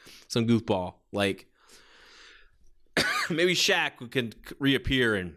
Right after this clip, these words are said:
say a few words who he thinks is gonna win. Um, you, you know, use that connection that Tony Khan has,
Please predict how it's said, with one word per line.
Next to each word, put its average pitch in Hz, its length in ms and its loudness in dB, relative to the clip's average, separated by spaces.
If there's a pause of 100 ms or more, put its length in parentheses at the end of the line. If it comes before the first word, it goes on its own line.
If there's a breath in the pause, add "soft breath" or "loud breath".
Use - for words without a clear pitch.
(920)
say 139 280 2
a 110 60 0
few 127 220 -6
words 120 300 0
who 120 60 0
he 113 80 2
thinks 104 180 -2
is - 60 -6
gonna 104 100 0
win. 95 440 0 (840 soft breath)
Um, 87 440 -6 (140)
you, 185 220 -2
you 233 180 -2
know, 190 60 2
use 214 320 2
that 233 220 -2
connection 214 720 -4
that 98 200 -6
Tony 107 200 0
Khan 92 280 -4
has, 85 580 -8